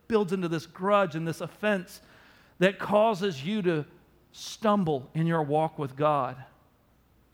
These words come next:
And I know what, I know what some of you are thinking. I can almost hear your thoughts coming my way. You're thinking this, "You don't know what they did to me.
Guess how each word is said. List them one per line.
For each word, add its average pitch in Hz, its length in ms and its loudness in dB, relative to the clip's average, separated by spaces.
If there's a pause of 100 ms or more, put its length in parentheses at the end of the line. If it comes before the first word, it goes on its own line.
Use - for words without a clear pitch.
(160)
And 143 100 -2
I 165 60 0
know 175 160 4
what, 151 240 2 (920)
I - 60 -12
know 151 80 -2
what 143 120 0
some 135 160 -4
of 120 60 -4
you 107 80 -8
are 104 60 -12
thinking. 104 340 -16 (960)
I 139 60 -2
can 156 140 -2
almost 143 260 -4
hear 147 340 -2
your 117 160 -4
thoughts - 540 -8 (240)
coming 123 240 -4
my 113 200 -4
way. 107 240 -10 (1400)
You're 131 120 -2
thinking 139 380 -6
this, 117 460 -12 (460)
"You 139 160 -2
don't 160 240 0
know 143 120 -2
what 131 200 -2
they 127 140 -4
did 117 240 -8
to 107 60 -8
me. 98 240 -12